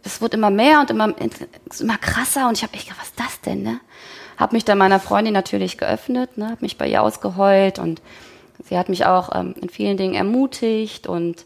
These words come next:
<laughs> wir haben sogar gemeinsam gebetet und, ähm,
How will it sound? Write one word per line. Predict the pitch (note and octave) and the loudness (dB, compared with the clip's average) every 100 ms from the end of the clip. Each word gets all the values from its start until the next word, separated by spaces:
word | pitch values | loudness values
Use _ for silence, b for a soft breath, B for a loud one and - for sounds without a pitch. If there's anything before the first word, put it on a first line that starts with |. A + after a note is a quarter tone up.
| _ _ | _ _
<laughs> | _ | _
wir | A3+ | 4
haben | B3+ | 6
sogar | A3 G#3+ | 6 4
gemeinsam | G3 G#3 G3 G3 F#3 F#3+ | 4 4 6 6 2 0
gebetet | F#3 A3 G#3+ G#3+ - G3 - | -2 0 0 0 -2 -6 -6
und, | - E2+ E2+ - b b b b b b _ | -8 -6 -8 -12 b b b b b b _
ähm, | F3 E3+ F3 E3+ D#3+ | -2 0 0 0 -4